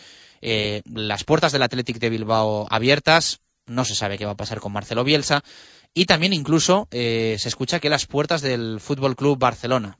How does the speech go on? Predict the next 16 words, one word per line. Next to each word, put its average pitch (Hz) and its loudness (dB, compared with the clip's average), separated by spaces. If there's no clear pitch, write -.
porque 110 -14
bueno, 101 -10
Tito 127 0
Vilanova 127 2
no 120 -2
está 120 0
en 117 -2
la 110 0
mejor 107 -2
de 120 -2
las, 113 -4
en 110 -8
las 107 -8
mejores 127 -4
condiciones, 131 -4
desgraciadamente, 127 -2